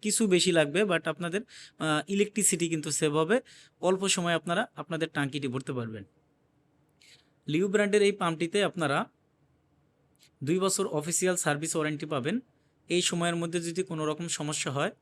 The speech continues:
তাহলে কোম্পানির সার্ভিস প্রতিনিধি আপনাদের যেখানে পাম্প থাকবে, সেখানে গিয়ে সমাধান করে দিয়ে আসবে। তার জন্য কোনো টাকা পয়সা দিতে হবে না।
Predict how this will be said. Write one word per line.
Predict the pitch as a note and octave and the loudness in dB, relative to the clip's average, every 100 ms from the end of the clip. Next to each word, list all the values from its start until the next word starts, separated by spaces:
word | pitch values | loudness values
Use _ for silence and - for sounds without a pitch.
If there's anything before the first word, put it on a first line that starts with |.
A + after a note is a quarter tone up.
| _ _ _ | _ _ _
তাহলে | D3 D3+ D#3+ | -2 0 -2
কোম্পানির | F3 E3+ F3 E3+ | -4 -4 -2 0
সার্ভিস | - C#3+ D#3+ - | 0 -2 -4 -6
প্রতিনিধি | E3+ E3+ D#3 F#3+ | -6 -6 -2 -2
আপনাদের | E3 E3 D#3 C#3+ | -4 -6 -8 -6
যেখানে | D3 D#3 D3+ | -4 -4 -4
পাম্প | D3 C#3 | -6 -6
থাকবে, | D3 D3+ | -6 -4
সেখানে | F3+ D#3 D3 D3+ | -4 -4 -4 -4
গিয়ে | D3+ | -4
সমাধান | E3+ C3+ C#3 D3 | -4 -4 -4 -6
করে | D3+ D#3 | -4 -6
দিয়ে | D3 C#3+ | -2 -4
আসবে। | C#3 A3 - - - _ | -2 -6 -8 -20 -20 _
তার | - D3+ | 0 0
জন্য | D3 E3 G#3 | 0 -2 -4
কোনো | - D#3+ | -6 -2
টাকা | D#3 D3+ D3 | 0 0 0
পয়সা | C#3+ C#3 | -2 -2
দিতে | C3+ C3+ | -2 -4
হবে | A#2+ C3+ | -4 -2
না। | G#3+ | -2